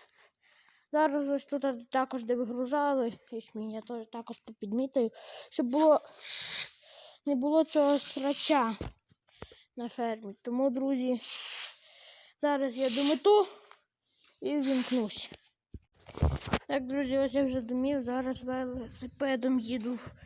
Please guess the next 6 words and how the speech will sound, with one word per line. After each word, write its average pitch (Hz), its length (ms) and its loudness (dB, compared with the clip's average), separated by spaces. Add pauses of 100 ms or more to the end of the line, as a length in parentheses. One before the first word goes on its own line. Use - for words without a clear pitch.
(340)
другий 254 280 2
кінець 262 360 -4
ферми. 302 640 2 (3500)
Е, 302 300 2
д-, 311 640 4
також, 311 420 2